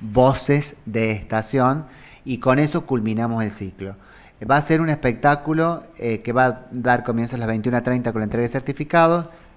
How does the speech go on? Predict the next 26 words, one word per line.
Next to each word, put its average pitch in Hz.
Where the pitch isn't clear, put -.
luego 117
lo 107
que 101
estoy 123
contando, 156
y 131
no 175
va 185
a 185
durar 165
más 156
de 135
una 123
hora 123
y 110
media 110
todo, 101
o 110
sea 104
que 107
va 113
a 113
ser 127
un 131
espectáculo 123
corto, 113